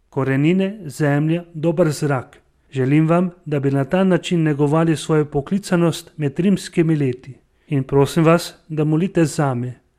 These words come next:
Sedaj iz srca blagoslavljam vas in vaše drage. Hvala.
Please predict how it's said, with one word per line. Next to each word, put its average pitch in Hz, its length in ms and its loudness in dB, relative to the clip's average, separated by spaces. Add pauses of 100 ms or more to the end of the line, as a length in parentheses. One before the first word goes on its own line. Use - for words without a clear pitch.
(120)
Sedaj 131 300 0
iz 120 80 0
srca 156 380 -4
blagoslavljam 139 800 -2
vas 170 400 -2
in 156 180 -6
vaše 151 360 -4
drage. 135 460 -4 (260)
Hvala. 123 500 -2